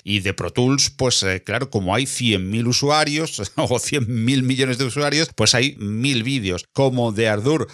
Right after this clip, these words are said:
hay mil usuarios, pues hay un vídeo que es el de José. Yo creo que un poco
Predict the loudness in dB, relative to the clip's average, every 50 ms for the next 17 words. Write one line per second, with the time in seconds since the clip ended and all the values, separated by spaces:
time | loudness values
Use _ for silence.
0 | -14 -6 -2 -2 0 0 0 0 0 0 0 0 2 2 2 2 2 0 -2 -4
1 | -4 -2 -2 0 0 0 0 0 0 -2 0 0 0 -2 0 -2 -2 0 -2 -2
2 | -2 -4 -4 -4 -6 0 0 0 0 0 -2 -4 -2 0 -2 -2 0 0 0 2
3 | 2 0 0 -2 -2 -4 -2 0 0 -2